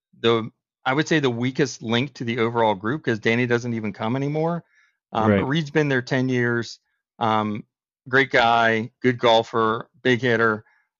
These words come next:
Speaker 1: Um, but he's been there ten. Um, and then, um, I don't wanna make sure I'm not missing anybody 'cause I'll hear about it.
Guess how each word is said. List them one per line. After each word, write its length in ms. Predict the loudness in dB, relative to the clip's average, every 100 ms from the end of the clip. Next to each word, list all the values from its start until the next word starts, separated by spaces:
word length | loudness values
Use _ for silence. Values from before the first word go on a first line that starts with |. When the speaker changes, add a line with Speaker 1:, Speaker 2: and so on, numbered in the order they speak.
| -8
Speaker 1:
Um, 560 | -4 -2 -2 -4 -10 -14 _ _ _ -6
but 160 | -4
he's 180 | -2 -4
been 160 | -2 0
there 160 | 0
ten. 560 | -2 -2 0 0 -2 -6 _ _ _ _ -6
Um, 640 | -2 -2 -4 -6 -10 -12 _ _ -6
and 200 | -2 0
then, 500 | 2 2 0 -2 -8 _ -18 -18 _ -10
um, 480 | -8 -8 -10 -12 -12
I 100 | -10
don't 120 | -6 -4
wanna 140 | -2
make 120 | -2
sure 140 | -2 -2
I'm 80 | -2
not 140 | -2
missing 280 | -2 -4 -4
anybody 220 | -4 -6
'cause 120 | -4
I'll 120 | -4
hear 180 | -2 -2
about 260 | -2 -2
it. 80 | -4